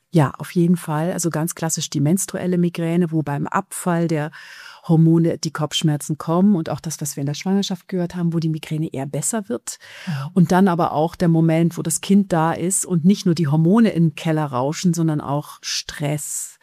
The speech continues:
Speaker 1: Schlaf ist zerstört, ähm, und dann die Migräne richtig getriggert wird. Also auch hier hormonelle und soziale Faktoren.
Speaker 2: Sie haben es schon angesprochen, das Thema Kommunikation von Schmerzen.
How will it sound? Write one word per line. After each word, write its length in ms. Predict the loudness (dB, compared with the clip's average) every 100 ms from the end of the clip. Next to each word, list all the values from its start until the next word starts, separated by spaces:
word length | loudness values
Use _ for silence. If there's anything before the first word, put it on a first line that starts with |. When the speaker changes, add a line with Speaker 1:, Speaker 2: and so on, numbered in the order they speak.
| -20
Speaker 1:
Schlaf 460 | -16 -4 0 0 -4
ist 260 | -8 -10 -6
zerstört, 800 | -6 -6 -4 -4 -2 -4 -10 -14 -16 -18 -20 -20 -4
ähm, 380 | 0 4 4 2
und 160 | 0 0
dann 120 | 0
die 120 | 0
Migräne 400 | -2 -4 -6 -4
richtig 280 | -6 -10 -14
getriggert 440 | -14 -10 -12 -12
wird. 160 | -16 -16
Also 180 | -10 -10
auch 80 | -8
hier 340 | -6 -6 -4
hormonelle 560 | -2 0 0 -2 -4 -2
und 460 | 0 0 -2 -10 _ _
soziale 480 | -8 -6 -6 -6
Faktoren. 520 | -8 -16 -18 -14 -14 -14 _ _ _ _ _ _ _
Speaker 2:
Sie 280 | -2 4 6
haben 140 | 6
es 240 | 4 2 -2
schon 280 | -2 -2 -2 0
angesprochen, 760 | 0 2 -2 -2 -2 2 2
das 160 | 2 0
Thema 340 | 0 2 0 -2 -12
Kommunikation 1300 | 0 4 4 4 0 -6 -4 -2 2 4 4 2 -2 -6
von 400 | -4 2 2 0
Schmerzen. 720 | -2 -2 -2 -4 -4 -4 -6